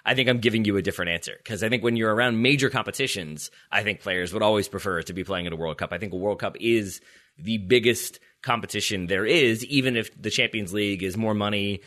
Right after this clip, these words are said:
uh, and probably better soccer overall. I still think the World Cup is that sort of major, major competition everybody wants to be a part of. I don't know if that's the case for the Nations League and for the Gold Cup and for other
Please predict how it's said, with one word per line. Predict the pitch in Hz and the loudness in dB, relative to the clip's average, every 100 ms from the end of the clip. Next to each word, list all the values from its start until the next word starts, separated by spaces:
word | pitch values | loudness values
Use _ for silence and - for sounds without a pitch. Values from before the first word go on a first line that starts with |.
| - - | -20 -8
uh, | 85 90 87 | -2 0 0
and | 73 95 90 | -2 -4 -2
probably | 95 95 | -2 -2
better | 85 98 98 | -2 0 0
soccer | - 92 - 87 | -2 -4 -2 -2
overall. | 82 78 87 110 85 78 - | -2 -2 2 4 2 -2 -8
I | 85 | -6
still | 101 117 | -2 -2
think | 107 | -2
the | 98 | -2
World | 98 104 | -2 -2
Cup | 110 95 - | -2 -6 -2
is | 117 113 101 | 0 0 0
that | 101 98 - | -2 -2 -4
sort | 98 | -6
of | 85 | -6
major, | 90 104 123 120 113 | -6 0 2 2 0
major | 101 95 | -2 -4
competition | 101 95 101 92 95 | -8 -8 -6 -6 -6
everybody | 90 92 90 | -6 -4 -4
wants | 90 90 - | -4 -6 -8
to | |
be | 85 | -6
a | 78 | -4
part | 127 120 | 0 0
of. | 87 78 - - _ _ _ - | 0 -8 -14 -20 _ _ _ -2
I | 131 | 2
don't | 143 | 4
know | 127 | 2
if | |
that's | 117 107 | 2 0
the | 120 | 0
case | 120 104 | 0 0
for | 110 | 0
the | 113 | 2
Nations | 120 104 98 | 2 2 -2
League | 87 85 73 | -4 -4 -4
and | 85 | -4
for | 117 | -2
the | 113 | 4
Gold | 123 113 | 4 4
Cup | 120 87 71 | 4 2 0
and | 80 80 | -8 -8
for | 95 95 | -2 0
other | 107 107 | 2 2